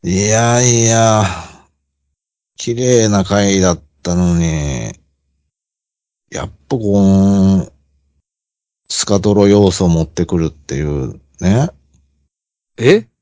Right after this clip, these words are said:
Speaker 1: やめてほしいな。
Speaker 2: いやいやいや。俺が、
Speaker 1: うん。
Speaker 2: 離れた間、なんか黒猫さんが、
Speaker 1: うん。
Speaker 2: なんか、チャ-、カチャカチャカ、なんか、カサカサカサカサ、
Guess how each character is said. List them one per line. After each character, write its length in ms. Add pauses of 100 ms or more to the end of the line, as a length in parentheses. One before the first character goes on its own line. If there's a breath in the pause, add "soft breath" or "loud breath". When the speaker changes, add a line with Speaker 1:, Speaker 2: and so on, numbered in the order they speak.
(140)
Speaker 1:
や 180
め 140
て 120
ほ 140
し 200
い 40
な。 520 (380)
Speaker 2:
い 60
や 80
い 60
や 80
い 120
や。 160 (840 soft breath)
俺 240
が、 480 (380)
Speaker 1:
う 60
ん。 40 (200)
Speaker 2:
離 280
れ 120
た 240
間、 320
な 140
ん 100
か 120
黒 240
猫 200
さ 160
ん 80
が、 340 (280)
Speaker 1:
う 80
ん。 20
Speaker 2:
な 160
ん 20
か、 80 (220)
チ 100
ャ-、 140 (100)
カ 160
チ 140
ャ 40
カ 120
チ 100
ャ 60
カ、 120 (240)
な 100
ん 60
か、 180 (120)
カ 140
サ 120
カ 120
サ 120
カ 140
サ 100
カ 140
サ、 280